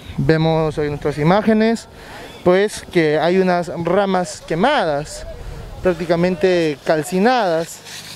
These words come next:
árboles también que han sido afectados, como por ejemplo este de aquí. En este caso se ha visto dañado,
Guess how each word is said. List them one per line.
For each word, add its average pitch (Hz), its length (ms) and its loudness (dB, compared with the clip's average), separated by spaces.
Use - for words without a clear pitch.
árboles 180 420 4
también 190 720 4
que 170 260 2
han 165 140 2
sido 190 180 2
afectados, 208 560 0
como 175 200 -6
por 151 140 -4
ejemplo 170 340 -2
este 170 160 -2
de 156 100 2
aquí. 254 340 2
En 156 140 0
este 160 240 0
caso 170 580 2
se 180 120 2
ha 170 40 4
visto 170 640 2
dañado, 160 720 2